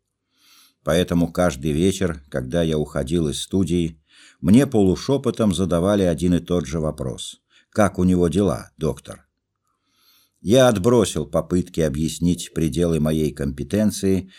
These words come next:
и в итоге стал отвечать "замечательно", к немалому облегчению охраны.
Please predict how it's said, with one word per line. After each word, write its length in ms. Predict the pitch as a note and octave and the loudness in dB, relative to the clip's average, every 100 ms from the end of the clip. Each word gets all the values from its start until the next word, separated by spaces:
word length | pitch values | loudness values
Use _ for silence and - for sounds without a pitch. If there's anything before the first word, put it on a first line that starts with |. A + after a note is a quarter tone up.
| _ - | _ 0
и 140 | G#2 | 4
в 100 | A2+ | 4
итоге 340 | A2+ E3+ B2 | 2 0 0
стал 320 | G2 - B2 A2+ | 0 0 2 2
отвечать 680 | F#2+ F#2+ - A2 G2+ - - | 0 -4 0 0 0 -2 -10
"замечательно", 1080 | D#2 A#2 A2+ - F#2 D2 C#2 B1 A#1 - _ _ _ | -2 2 4 2 0 -2 -4 -8 -10 -14 _ _ _
к 60 | G2 | 2
немалому 560 | A2 A#2+ A2 F#2+ F2+ | 4 6 4 2 2
облегчению 680 | E2 D#2+ D#2+ - E2+ D2+ C#2+ | 0 -2 -6 -6 -4 -2 -4
охраны. 540 | C2 D2 A#1+ G#1+ - | -4 -6 -8 -8 -16